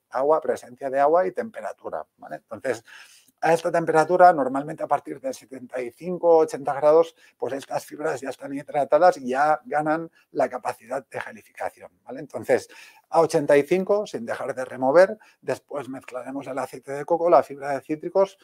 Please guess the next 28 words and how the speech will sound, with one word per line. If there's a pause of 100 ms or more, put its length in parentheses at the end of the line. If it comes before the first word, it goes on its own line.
(180)
lo
vamos
a
emulsionar
con
un
turmix
durante
uno
o
dos
minutos.
Necesitamos (260)
fricción
para
crear (180)
una
emulsión
que
sea
perfecta
y
a
partir
de
aquí
la
enfriamos,